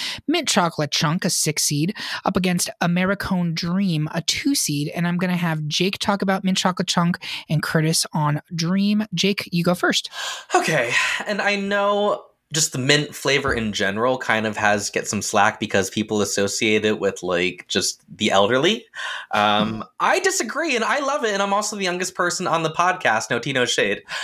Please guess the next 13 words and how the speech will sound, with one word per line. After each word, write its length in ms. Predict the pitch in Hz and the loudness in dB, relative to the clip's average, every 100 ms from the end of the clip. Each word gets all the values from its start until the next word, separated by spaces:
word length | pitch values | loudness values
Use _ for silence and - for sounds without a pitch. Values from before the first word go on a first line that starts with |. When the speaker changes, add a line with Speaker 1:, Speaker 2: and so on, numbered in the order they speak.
| - - | -4 -4
Speaker 2:
Um, 1200 | - - 240 294 294 320 285 - - 294 - 339 | 0 0 2 0 0 0 0 0 0 0 -2 -6
Speaker 3:
<laughs> 0 | - - - - - 392 | -6 -10 -4 -2 2 2
Speaker 2:
<laughs> 1080 | 247 254 254 240 214 - - - 311 247 185 | 2 2 2 0 -4 -8 -6 -4 -4 -4 -2
no, 300 | 208 277 262 | 0 0 2
but 120 | 220 | 0
I 120 | 220 | 0
just 180 | 226 - | -2 -4
love 420 | 208 214 226 226 | -2 0 0 -2
mint. 380 | 180 160 175 254 | -4 -2 -2 -2
I 160 | 196 170 | -2 0
love 260 | 160 165 | 2 0
chocolate. 560 | - 143 131 202 208 156 | 0 0 0 0 0 2
Them, 240 | 135 147 | 0 0